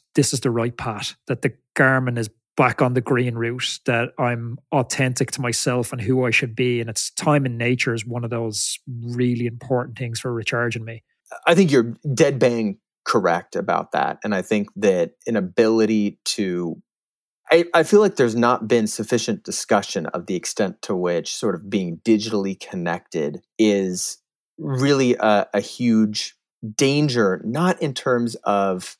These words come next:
Speaker 2: just the information we consume and how we think about it, but this sort of alienation from ourselves. And I know I keep sort of harping on that, but I think that that is one of the most dangerous aspects of it,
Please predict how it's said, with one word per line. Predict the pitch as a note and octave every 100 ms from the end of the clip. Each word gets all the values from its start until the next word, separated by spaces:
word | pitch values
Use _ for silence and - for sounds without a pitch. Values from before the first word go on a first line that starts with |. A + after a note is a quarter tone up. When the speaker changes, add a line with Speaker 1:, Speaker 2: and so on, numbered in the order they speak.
| _ _ C3+
Speaker 2:
just | C3 -
the | A#2
information | A#2+ A2+ A2 A#2+ - A#2
we | A#2
consume | G#2 F2+ - G#2 G2+
and | F2+ F2
how | G2
we | E2+ D#2+
think | - A#2+
about | C3 B2 C3
it, | D3 E3 - _ _ _ A#2+
but | A2 B2 -
this | A#2
sort | - B2 A#2+
of | A2+ G2+ - _ _
alienation | B2 B2 A2+ G2+ G2 G2 - F2+
from | F#2+ E2+
ourselves. | D#2 - - - - - - - _ _ _
And | A2+
I | G#2
know | A#2 B2+
I | A2+
keep | - G#2
sort | - E2+
of | -
harping | - A#2 - F2
on | G1+ -
that, | G1+ - - _ _ _
but | A2
I | G2+
think | A#2 A2
that | F#2+ F2
that | G#2+ G#2 G2
is | F#2+ F2+ -
one | - G2+ G#2 G2+
of | F#2
the | F#2+
most | F2+ F2 - F#2
dangerous | G2 F#2 F2+ E2+ E2 -
aspects | F2 - - A2+ - B2
of | A#2+
it, | D#3